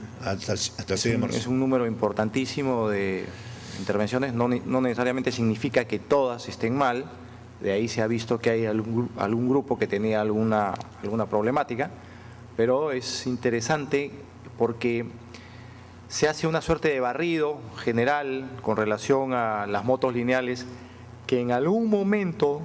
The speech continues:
Speaker 2: estuvieron siendo utilizadas para cosas negativas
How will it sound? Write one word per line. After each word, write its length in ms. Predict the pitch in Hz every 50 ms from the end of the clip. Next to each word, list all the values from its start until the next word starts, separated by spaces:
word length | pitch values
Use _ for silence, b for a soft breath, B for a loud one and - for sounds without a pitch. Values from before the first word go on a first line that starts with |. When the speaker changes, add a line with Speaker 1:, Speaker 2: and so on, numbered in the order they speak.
| 175 156
Speaker 2:
estuvieron 560 | 120 117 - 123 127 135 139 139 139 139 127
siendo 240 | 123 - 135 135 135
utilizadas 560 | 131 135 127 107 110 107 - 131 123 127 120
para 300 | 117 - 107 104 104 101
cosas 500 | - 120 117 117 - 117 113 113 - -
negativas 800 | 110 104 104 101 107 104 - 139 131 120 113 113 113 - -